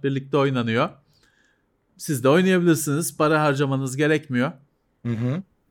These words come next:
Speaker 1: Hani,
Speaker 2: Ama,
Speaker 1: e,
Speaker 2: e, şey birazcık hani bizim chat'e geleceksiniz. Oradan, e, eklediyseniz bugüne kadar bana eklenmediyseniz ben sizi ekleyeceğim arkadaş olarak. Çünkü özel sunucu açıyoruz. Kendi aramızda
Speaker 1: Evet.
Speaker 2: oynamak için. E,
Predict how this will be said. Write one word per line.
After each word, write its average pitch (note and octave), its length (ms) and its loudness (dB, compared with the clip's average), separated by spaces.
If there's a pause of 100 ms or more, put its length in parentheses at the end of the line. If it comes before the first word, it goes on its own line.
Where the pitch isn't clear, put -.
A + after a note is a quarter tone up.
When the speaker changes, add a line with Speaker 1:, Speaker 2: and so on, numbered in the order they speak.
(260)
Speaker 1:
Hani, B2+ 200 -4
Speaker 2:
Ama, F#3+ 140 4
Speaker 1:
e, G#2+ 460 -4 (320)
Speaker 2:
e, C3+ 220 0
şey D#3 300 4
birazcık A#2+ 320 2
hani B2 240 -2
bizim B2 200 -4 (240)
chat'e B2+ 240 -2
geleceksiniz. B2 720 0
Oradan, B2 400 -2 (100)
e, B2 60 -4 (280)
eklediyseniz C3+ 720 -2
bugüne A#2+ 240 -2
kadar A2+ 280 -4
bana A#2+ 140 -2
eklenmediyseniz C3 600 -2
ben C3+ 120 2
sizi A2+ 180 -6
ekleyeceğim D#3 560 -2
arkadaş A#2+ 440 -4
olarak. C#3+ 240 -4 (260)
Çünkü C#3 380 -4
özel C3+ 340 2
sunucu A#2 340 -4
açıyoruz. C#3 500 -6 (480)
Kendi B2+ 280 0
aramızda B2 340 0
Speaker 1:
Evet. B2 80 4
Speaker 2:
oynamak A#2+ 320 -2
için. G#3+ 400 -2
E, C#3 300 2